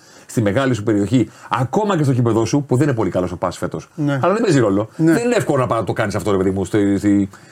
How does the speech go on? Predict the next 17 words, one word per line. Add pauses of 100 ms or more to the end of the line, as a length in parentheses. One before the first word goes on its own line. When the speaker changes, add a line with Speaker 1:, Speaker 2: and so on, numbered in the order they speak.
(160)
Speaker 1:
στην
περιοχή
του,
στο
γήπεδο
του.
Speaker 2:
Ναι. (500)
Speaker 1:
Δεν
το
βάζει. (840)
Είναι
αλέγρα
στη
δημιουργία,
δεν
είναι
αλέγρα